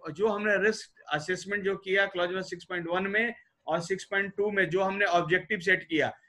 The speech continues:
Objective किसका set करेंगे? Risk का। जो assessment करने के बाद होगा ना कि भाई ठीक है,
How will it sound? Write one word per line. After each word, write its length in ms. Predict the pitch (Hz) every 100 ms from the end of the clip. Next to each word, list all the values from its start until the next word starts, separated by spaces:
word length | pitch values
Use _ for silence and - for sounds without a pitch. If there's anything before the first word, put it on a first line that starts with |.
| _
Objective 460 | 135 139 170 175 208
किसका 300 | 202 202 214
set 280 | 208 214 190
करेंगे? 320 | 220 233 233 - _ 131
Risk 320 | 135 165 -
का। 420 | 165 135 - - _ -
जो 120 | 160
assessment 600 | 185 143 160 160 196 190
करने 160 | 185 190
के 60 |
बाद 160 | 185 185
होगा 220 | 190 208
ना 140 | 208
कि 120 | 202 185
भाई 160 | 185
ठीक 180 | 185 185
है, 140 | 139